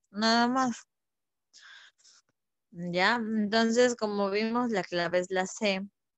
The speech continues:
Eh, a ver, calcula el número atómico, no sé qué es, isótono con veinte.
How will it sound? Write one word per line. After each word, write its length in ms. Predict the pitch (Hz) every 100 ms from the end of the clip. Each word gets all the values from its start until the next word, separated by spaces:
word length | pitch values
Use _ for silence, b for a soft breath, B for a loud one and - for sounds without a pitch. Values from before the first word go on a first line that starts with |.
| _ _ _ -
Eh, 540 | 202 196 190 190 190 185 -
a 100 | 185
ver, 220 | 180 180
calcula 300 | 185 180 214
el 60 | 220
número 180 | 220 208
atómico, 340 | 214 214 214
no 160 | 202 208
sé 220 | 214 202
qué 120 | 208
es, 340 | 208 214 - -
isótono 680 | 202 - - 208 220 214 208
con 260 | - -
veinte. 240 | 160 170